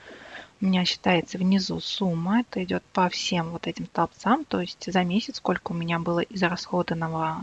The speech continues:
денег на продукты. И тут аналогично, сколько на ком услуги, садики, капоремо-, а, капоремонт, <laughs> на автомобиль, проезд.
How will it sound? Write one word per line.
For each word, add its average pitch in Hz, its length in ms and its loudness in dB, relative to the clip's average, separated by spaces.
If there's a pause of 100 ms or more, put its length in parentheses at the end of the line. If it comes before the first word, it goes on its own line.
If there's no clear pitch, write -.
(160)
денег 240 480 2
на 254 160 6
продукты. - 600 -2 (560)
И 392 60 0
тут 415 200 8
аналогично, 185 680 4
сколько - 380 -4
на 165 140 -2
ком 165 200 -4
услуги, 277 500 2
садики, 247 600 4
капоремо-, 170 600 0
а, 175 160 6
капоремонт, 180 880 4
<laughs> - 40 -16
на 180 180 6
автомобиль, 185 760 4
проезд. 208 500 4